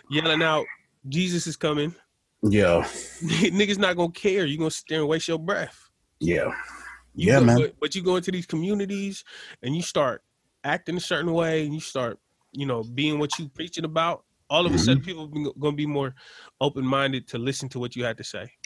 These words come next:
Speaker 2: Yeah.
Speaker 1: So, nah,
Speaker 2: Mm-hmm.
Speaker 1: I don't believe in, like, being on Twitter or being, even in real life, just screaming out the truth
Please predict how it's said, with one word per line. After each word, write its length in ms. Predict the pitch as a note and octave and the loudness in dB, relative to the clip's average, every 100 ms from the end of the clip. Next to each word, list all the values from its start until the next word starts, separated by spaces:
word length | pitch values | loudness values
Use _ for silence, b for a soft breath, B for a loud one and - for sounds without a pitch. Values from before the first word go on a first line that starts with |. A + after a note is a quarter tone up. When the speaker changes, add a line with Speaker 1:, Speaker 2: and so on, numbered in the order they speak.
| - | -2
Speaker 2:
Yeah. 280 | - E3 - B B B - | 6 8 6 B B B -12
Speaker 1:
So, 240 | - D3 | -2 0
nah, 240 | D3+ D3+ A2 | 2 2 2
Speaker 2:
Mm-hmm. 120 | B2+ | 2
Speaker 1:
I 40 | |
don't 160 | F#3 F3+ | 2 2
believe 320 | F3+ F#3 D#3+ | 2 2 0
in, 80 | D#3 | 2
like, 280 | C#3 B2+ - - _ B2+ | 0 0 -8 -20 _ 0
being 220 | D3+ D3 | 2 2
on 140 | C#3+ C3+ | 0 -4
Twitter 440 | - C#3 C3 B2+ _ _ _ _ _ _ | -4 -2 -4 -6 _ _ _ _ _ _
or 280 | B2 B2+ A#2+ | 0 2 2
being, 340 | A#2+ C#3+ C#3+ C3+ | 2 2 0 -2
even 220 | D#3 E3+ | 0 2
in 80 | D3+ | 2
real 180 | D#3 D#3 | 2 0
life, 400 | E3 E3 - - | -2 -6 -10 -10
just 220 | C3+ C#3+ - | -6 -4 -4
screaming 480 | - D3 D3+ C#3+ | -6 -2 0 2
out 140 | C3 C3 | 0 -2
the 60 | B2+ | -8
truth 520 | - C#3 B2+ - | -6 -4 -4 -8